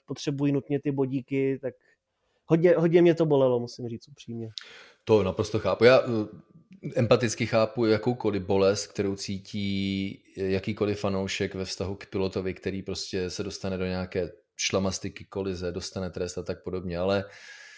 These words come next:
Speaker 2: to je prostě sport a je to všechno hrozně na hraně a když, eh, se dva rozhodnou zabojovat v nájezdu do zatáčky a jeden,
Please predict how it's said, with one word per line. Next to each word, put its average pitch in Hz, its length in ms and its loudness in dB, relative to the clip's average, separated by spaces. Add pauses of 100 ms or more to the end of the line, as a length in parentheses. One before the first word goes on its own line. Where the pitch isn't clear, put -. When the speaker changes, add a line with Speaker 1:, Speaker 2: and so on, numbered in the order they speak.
(360)
Speaker 2:
to 101 80 2
je 101 100 8
prostě 107 360 0
sport 110 480 4
a 95 160 4
je 92 100 0
to 101 240 -2
všechno 98 360 -4
hrozně 101 360 0
na 95 100 0
hraně 98 580 2
a 101 80 0
když, 98 400 -6
eh, 98 300 -2
se - 160 -4
dva 95 240 2
rozhodnou 101 720 -4 (240)
zabojovat 98 600 2 (240)
v 92 80 -8
nájezdu 98 380 -2
do 92 100 0
zatáčky 104 800 -2
a 98 180 0
jeden, 98 460 -4